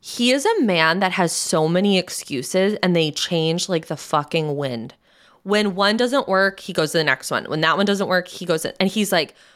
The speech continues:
"Well, I didn't bring it up because of this. And then I didn't bring it up because it wasn't the right time." It's like, there's not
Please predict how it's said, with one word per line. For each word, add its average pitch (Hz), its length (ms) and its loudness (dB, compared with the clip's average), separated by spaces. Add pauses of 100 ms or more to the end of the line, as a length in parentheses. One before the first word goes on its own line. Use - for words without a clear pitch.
(140)
"Well, 185 140 -10
I 180 120 2
didn't 202 200 -2
bring 185 180 0
it 180 80 -2
up 160 460 2 (160)
because 160 640 2
of 160 100 -8
this. - 400 -6
And 185 140 2
then 175 80 2
I 175 100 4
didn't 196 160 0
bring 214 140 0
it 196 40 2
up 180 80 -2
because 180 220 -4
it 170 80 2
wasn't 160 200 -2
the 156 60 -2
right 147 180 -6
time." - 300 -4
It's 185 120 -2
like, 240 100 0
there's 285 220 0
not 285 200 2